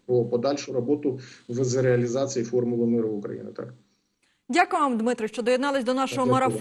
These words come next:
Speaker 2: марафону. Дмитро Лавий був з нами на зв'язку, експерт Міжнародного аналітичного центру "Об'єднана Україна". Дякуємо вам,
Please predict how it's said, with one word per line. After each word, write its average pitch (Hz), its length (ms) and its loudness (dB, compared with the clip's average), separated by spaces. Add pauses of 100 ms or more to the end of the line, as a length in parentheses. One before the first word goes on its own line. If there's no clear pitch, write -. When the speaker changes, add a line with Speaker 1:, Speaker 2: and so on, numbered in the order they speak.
Speaker 2:
марафону. 339 400 -2
Дмитро 277 380 -2
Лавий 254 360 2
був 190 160 -6
з - 20 -6
нами 220 220 -4
на 214 100 -4
зв'язку, 233 300 -2
експерт 247 380 0
Міжнародного 233 540 0
аналітичного 196 580 -6
центру 214 360 -2
"Об'єднана 190 420 -8
Україна". 196 600 -6
Дякуємо 180 420 -8
вам, 180 160 -12